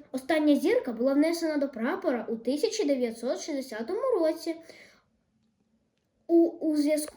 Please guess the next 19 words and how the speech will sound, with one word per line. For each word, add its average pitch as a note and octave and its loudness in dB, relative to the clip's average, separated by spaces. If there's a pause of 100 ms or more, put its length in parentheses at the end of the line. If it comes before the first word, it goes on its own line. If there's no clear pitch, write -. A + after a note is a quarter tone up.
з - -20
отриманням F4+ -2
Гаваями B3 -2
статусу C#4+ -8
штату. - -20 (800)
Друзі, C#4 -4 (320)
що - -4
я A#4+ 4
хочу E4+ -6
вам C4+ -4
сказати? A3 -12 (260)
Я G#4 -4
продовжую G#4+ 2
поглиблювати C4+ 0
своє C#4+ 0
знання C#4+ -2
з G4+ -14
цієї D4 -4
теми, A#3 -6